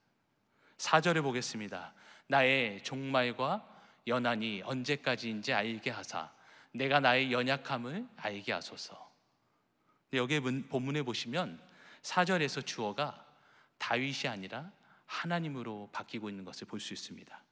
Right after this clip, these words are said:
다윗은 고난 가운데 하나님을 바라보고 있습니다. 다윗은 고난 앞에서 잠잠히 입을 열지 않은 채 하나님을 향해 자신의 모든 괴로움을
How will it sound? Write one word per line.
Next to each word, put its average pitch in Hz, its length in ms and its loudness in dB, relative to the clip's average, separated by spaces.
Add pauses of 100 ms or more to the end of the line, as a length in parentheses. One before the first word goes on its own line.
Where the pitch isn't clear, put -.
(480)
다윗은 123 380 -2
고난 135 340 0
가운데 135 500 -2 (460)
하나님을 147 840 2
바라보고 107 460 -6
있습니다. - 520 -12 (600)
다윗은 123 400 2
고난 143 300 6
앞에서 143 440 2 (320)
잠잠히 135 680 4
입을 156 200 2
열지 135 280 4
않은 120 240 4
채 247 300 2 (260)
하나님을 202 520 8
향해 127 440 6 (220)
자신의 151 500 4
모든 175 560 4
괴로움을 123 600 2